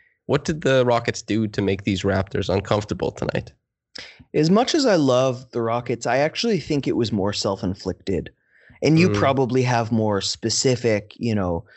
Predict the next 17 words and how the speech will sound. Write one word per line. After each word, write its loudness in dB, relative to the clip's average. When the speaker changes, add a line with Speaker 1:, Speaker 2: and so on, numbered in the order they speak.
Speaker 2:
strategic 0
stuff, -2
but -4
there 2
were 2
so -2
many 2
possessions 2
where 2
Siakam, 2
you 2
know, 2
got 2
a 0
paint 2
touch, 0
drew 2